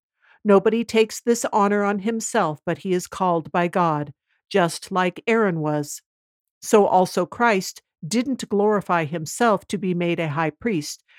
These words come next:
but it was he who said to him, 'You are my son,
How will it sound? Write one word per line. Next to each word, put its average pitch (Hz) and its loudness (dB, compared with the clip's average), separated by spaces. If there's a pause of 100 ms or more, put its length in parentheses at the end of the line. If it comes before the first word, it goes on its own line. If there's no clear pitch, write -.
(240)
but 208 2
it 202 0
was 190 0
he 247 0
who 214 -4
said 233 0
to 214 -2
him, 151 -4 (420)
'You 208 2
are 185 4
my 170 0
son, 165 0